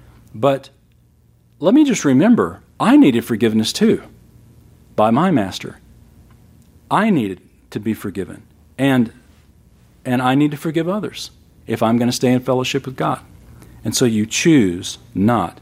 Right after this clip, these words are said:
to dwell on it. It isn't easy, but it is doable. It's the hardest, but the most important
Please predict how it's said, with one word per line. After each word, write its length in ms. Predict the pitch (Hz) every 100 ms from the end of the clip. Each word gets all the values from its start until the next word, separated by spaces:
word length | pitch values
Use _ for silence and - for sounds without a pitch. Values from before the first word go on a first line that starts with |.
| -
to 100 | 104
dwell 300 | 107 107 107
on 200 | 101 -
it. 80 | - - - - - - - - - - - - - -
It 140 | 110
isn't 240 | 117 135 127
easy, 400 | 151 117 85 - - - _ _ _ _ _ _ _
but 140 | 101 98
it 120 | 98
is 160 | 104 95
doable. 480 | 104 101 82 - - - - - - - - - - - - -
It's 160 | 110 107
the 120 | 113
hardest, 640 | 113 123 131 135 - - 123
but 200 | 113 110
the 80 | 110
most 320 | 110 117 -
important 600 | 113 - 107 101 104 -